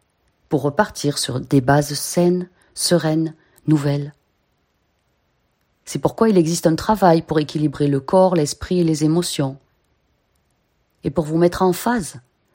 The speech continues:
avec un plus grand flux d'énergie encore.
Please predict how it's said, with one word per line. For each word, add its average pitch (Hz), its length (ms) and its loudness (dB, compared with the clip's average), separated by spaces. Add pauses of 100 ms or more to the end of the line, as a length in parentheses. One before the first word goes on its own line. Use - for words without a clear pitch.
avec 156 240 0
un 175 80 4
plus 220 200 -4
grand 214 260 -2
flux 214 220 -6
d'énergie 175 500 0
encore. 156 560 -4